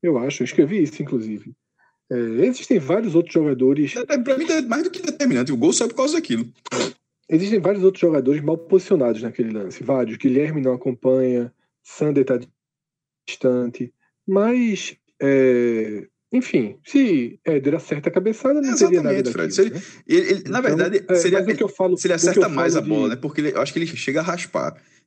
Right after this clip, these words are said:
Speaker 2: né?
Speaker 1: É, exatamente. Se ele consegue
Speaker 2: É,
Speaker 1: acertar em cheio a
Speaker 2: qualquer,
Speaker 1: cabeçada.
Speaker 2: exatamente. A, a, o gol saiu por causa daquilo, não foi
Speaker 1: Mas o que eu quero dizer é que com Yuri e, e, e Norberto, o Sport tava conseguindo matar mais, né, a bola na, na sua origem,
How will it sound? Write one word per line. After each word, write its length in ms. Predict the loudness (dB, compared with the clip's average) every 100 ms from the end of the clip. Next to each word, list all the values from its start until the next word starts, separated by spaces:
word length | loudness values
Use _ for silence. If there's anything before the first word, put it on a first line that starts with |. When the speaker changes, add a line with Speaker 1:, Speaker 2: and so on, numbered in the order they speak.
| _
Speaker 2:
né? 360 | -4 -2 0 -2
Speaker 1:
É, 260 | -2 0 0
exatamente. 380 | 0 0 2 0
Se 60 |
ele 60 | -2
consegue 300 | -2 -2 -2
Speaker 2:
É, 40 |
Speaker 1:
acertar 300 | -2 0 2
em 60 | 0
cheio 260 | 2 2 2
a 40 |
Speaker 2:
qualquer, 220 | 0 0
Speaker 1:
cabeçada. 160 | 0 0 0
Speaker 2:
exatamente. 340 | 0 0 0
A, 220 | 2 0 0
a, 140 | -2
o 60 | -2
gol 120 | -2
saiu 160 | -2 _ _ _ _ _ _ -4 0
por 100 | 0
causa 160 | 0
daquilo, 260 | -2 -4 -4
não 80 | -2
foi 340 | 0 0 0 -8 -20 -20 _ -10 0
Speaker 1:
Mas 140 | 0 2
o 40 |
que 80 | 2
eu 40 |
quero 160 | 4 4
dizer 140 | 4
é 40 | 2
que 140 | 0
com 160 | 2 4
Yuri 520 | 6 6 4 2 -6 -8
e, 560 | -6 -6 -6 -6 -10 -18 _ _ _ _ _
e, 60 | -2
e 40 |
Norberto, 520 | 0 0 0 0 0
o 40 | -2
Sport 300 | 2 0 2
tava 160 | -2
conseguindo 440 | -2 -4 0 2 2
matar 360 | 2 0 0
mais, 540 | 0 2 2 0 -4 -18 _ _ _ -4
né, 200 | -2 -2
a 100 | -4
bola 320 | 0 2 2
na, 240 | 2 0 0
na 140 | -4
sua 260 | -6 0 2
origem, 580 | 2 0 -2 -4 -10